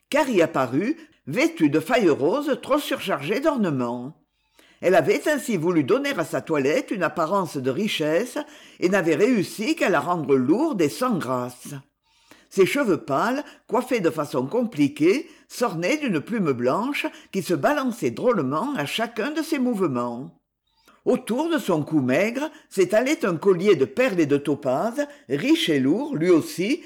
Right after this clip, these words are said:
comme les bracelets entourant les poignets anguleux.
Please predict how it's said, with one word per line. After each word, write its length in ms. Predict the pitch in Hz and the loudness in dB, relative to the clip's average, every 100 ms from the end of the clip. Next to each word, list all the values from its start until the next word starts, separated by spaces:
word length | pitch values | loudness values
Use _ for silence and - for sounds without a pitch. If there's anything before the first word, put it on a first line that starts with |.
| - | 0
comme 220 | 294 202 | 2 4
les 80 | 151 | 2
bracelets 600 | 143 254 269 180 143 220 | 0 -4 -2 0 4 4
entourant 440 | 294 147 185 185 | 2 0 0 2
les 140 | 269 190 | 2 2
poignets 520 | - 220 202 247 330 | 0 0 0 0 0
anguleux. 760 | 294 190 156 123 123 147 - | 2 2 4 4 2 0 -8